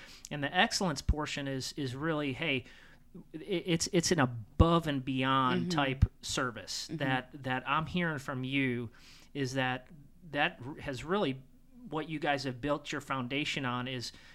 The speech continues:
Speaker 1: going above and beyond, never saying no, uh, always being, you know, making your, yourselves and your team av-, available.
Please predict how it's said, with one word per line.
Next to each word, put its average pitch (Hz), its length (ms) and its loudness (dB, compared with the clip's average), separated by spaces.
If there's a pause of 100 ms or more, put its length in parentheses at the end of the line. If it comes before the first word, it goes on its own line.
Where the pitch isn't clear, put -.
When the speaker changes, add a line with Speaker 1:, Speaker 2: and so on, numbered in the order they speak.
(100)
Speaker 1:
going 139 240 2
above 135 340 2
and 147 140 0
beyond, 123 520 2 (680)
never 135 340 0
saying 151 380 0
no, 127 400 -2 (500)
uh, 131 320 0
always 143 440 0
being, 147 340 -4
you 170 60 -2
know, 123 180 -2
making 147 400 0
your, 143 180 0
yourselves 143 580 0
and 143 80 -4
your 131 100 -4
team 143 320 -4
av-, 123 240 -2
available. 131 840 0